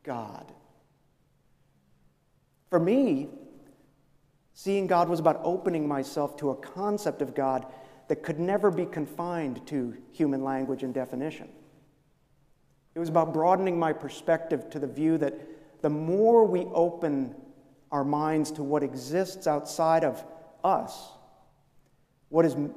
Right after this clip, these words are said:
not measurable by science and mathematics, love and beauty, morality and ethics, kindness, bliss, community, the more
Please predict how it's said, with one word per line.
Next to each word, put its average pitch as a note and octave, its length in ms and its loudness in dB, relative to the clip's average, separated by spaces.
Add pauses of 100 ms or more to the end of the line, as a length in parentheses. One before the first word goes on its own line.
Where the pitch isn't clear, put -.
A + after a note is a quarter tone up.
(100)
not E3 500 -4
measurable D#3+ 840 -2
by C3 100 -2
science D#3 500 -6
and C#3 100 -4
mathematics, C#3+ 840 -8 (880)
love D3 440 4
and A#2+ 140 -6
beauty, C3 480 0 (440)
morality C#3 640 2
and B2 100 -4
ethics, - 640 -6 (520)
kindness, D3+ 800 -8 (800)
bliss, D#3 580 -4 (200)
community, C#3+ 560 -4 (1400)
the C#3 100 -8
more E3+ 720 -2